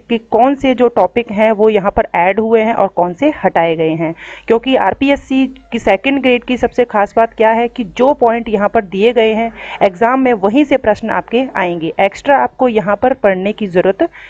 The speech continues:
नहीं होती है, Syllabus के according ही आपको पढ़ना होगा। ठीक है, तो देखिए, जिन बच्चों ने course लिया है बहुत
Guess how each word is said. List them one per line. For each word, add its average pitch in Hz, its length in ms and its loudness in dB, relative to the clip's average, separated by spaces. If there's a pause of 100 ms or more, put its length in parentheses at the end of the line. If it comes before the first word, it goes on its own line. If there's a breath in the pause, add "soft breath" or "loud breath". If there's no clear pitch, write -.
(120 loud breath)
नहीं 202 260 2
होती 269 280 0
है, 262 220 4
Syllabus 220 440 0
के - 120 -2
according 226 520 2
ही 233 160 0
आपको 285 380 -2 (140)
पढ़ना 175 280 0
होगा। 160 360 -2 (240)
ठीक 254 160 0
है, 339 160 2 (440 loud breath)
तो 233 80 2
देखिए, 240 360 0
जिन 233 200 -2
बच्चों 240 240 0
ने 254 120 2
course 240 300 2
लिया 247 240 0
है 247 160 2
बहुत 226 240 0